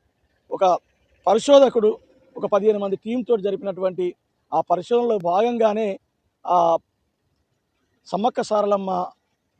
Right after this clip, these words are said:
గద్దెల ప్రాంగణాన్ని మళ్ళీ రీడిజైన్ చేసి భక్తులకు ఇబ్బంది కలగకుండా తీసుకున్నారనేది పదే పదే అటు సీతక్క కావచ్చు, పొంగులేటి శ్రీనివాసరెడ్డి కావచ్చు, ఆ, ఇతర మంత్రులు, స్థానిక ప్ర-, ప్రజాప్రతినిధులు కావచ్చు, అధికారులు చెప్తున్నారు.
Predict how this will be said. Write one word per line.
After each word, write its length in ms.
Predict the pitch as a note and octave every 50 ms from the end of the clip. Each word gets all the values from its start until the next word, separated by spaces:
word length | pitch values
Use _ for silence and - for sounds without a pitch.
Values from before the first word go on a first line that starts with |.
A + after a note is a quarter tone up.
| - - _ - C#3 F3
గద్దెల 360 | F3 F3 D#3+ G3+ C#4 C#4 B3+
ప్రాంగణాన్ని 640 | A#3+ - - F#3 F#3 G#3 A3+ A3+ A#3 A3+ G#3+ G#3 G3+
మళ్ళీ 320 | F#3+ F3 F3 G3 A3 B3
రీడిజైన్ 600 | A3 F#3 G3+ A3+ C4+ A3+ B3+ A#3+ A3 A#3+ A#3 A3 G#3
చేసి 400 | G#3+ G#3 - - A3 G#3+ G#3 - _ _ _ _ _ _ _ _ -
భక్తులకు 380 | F#3+ E3+ - A#3 A3+ G#3+ F#3
ఇబ్బంది 320 | G3+ E3+ E3 A3+ A#3 A#3 A#3
కలగకుండా 920 | - _ _ _ - F#3 G3 G#3+ A#3 A3+ - A3+ G#3+ G#3+ G#3+ G#3 G3 G3 - - _ _ _ _ _ _ _
తీసుకున్నారనేది 800 | G#3+ A3 - - - A3+ A3 A3 G#3 G#3 G3+ G#3 G#3 G3 A3
పదే 280 | G#3 - F3+ E3+ G3 A3
పదే 380 | G#3 - G#3+ G#3 G#3 G3+ G3+ - - _ _ _ _ _ _ -
అటు 140 | - - F3
సీతక్క 400 | - - G3 G3 - G3+ - G#3+
కావచ్చు, 380 | G3 G3+ F#3+ F#3 F#3+ - G3
పొంగులేటి 400 | F#3+ - - F3+ F#3+ G3 F#3+ E3+
శ్రీనివాసరెడ్డి 600 | D3+ - F#3 F#3 F#3+ G3 G3 F#3 - F#3 F3+ F3+
కావచ్చు, 460 | F3 F#3 F3+ F3+ F3+ - G3+ G3 F#3+ - _ _ _ _ _ _ _ _ _ _ -
ఆ, 100 | E3 E3+
ఇతర 280 | E3+ E3+ - A3 A3+
మంత్రులు, 580 | G#3+ G3 F3+ F#3+ G#3 F3 A3+ G#3+ G#3+ G#3+ G#3+ - - _ _ _ _ _ _ _ _ _ _ _ _ _ D3+
స్థానిక 340 | - - F3+ F#3 G#3+ G#3+ A#3
ప్ర-, 300 | G3+ - F#3 E3 E3 - - -
ప్రజాప్రతినిధులు 580 | E3 E3 G3 G#3+ G#3+ A3+ G3+ - G3+ G3+ G3
కావచ్చు, 240 | F#3+ G3 G3 - G#3
అధికారులు 320 | F#3+ F#3 - G#3+ G#3 G3
చెప్తున్నారు. 520 | - - E3+ - - F#3 F3+ E3+ G3 B3